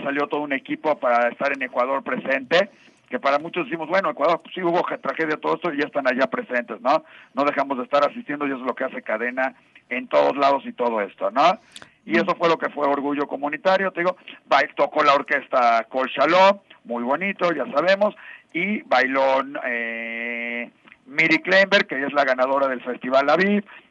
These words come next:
y pues un evento que resultó realmente digno para la comunidad, ¿no?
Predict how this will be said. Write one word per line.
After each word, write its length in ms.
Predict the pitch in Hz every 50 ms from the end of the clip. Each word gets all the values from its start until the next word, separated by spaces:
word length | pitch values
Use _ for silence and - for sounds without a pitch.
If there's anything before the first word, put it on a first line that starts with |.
| _ _
y 160 | - 131 135
pues 340 | 123 - _ _ - - - - - - _ _ _ - - _ _
un 160 | - 175 180
evento 360 | 175 165 160 160 160 160 160 -
que 100 | 147 131
resultó 540 | 127 127 127 135 123 - 160 160 156 - - - _ _
realmente 800 | - - 160 165 170 170 170 170 165 - - 170 170 170 - - _
digno 400 | - - 160 165 160 165 156 135
para 160 | 143 135 123
la 100 | 123 117
comunidad, 580 | 117 - 123 117 123 123 123 123 123 117 110 -
¿no? 280 | 113 135 160 185 208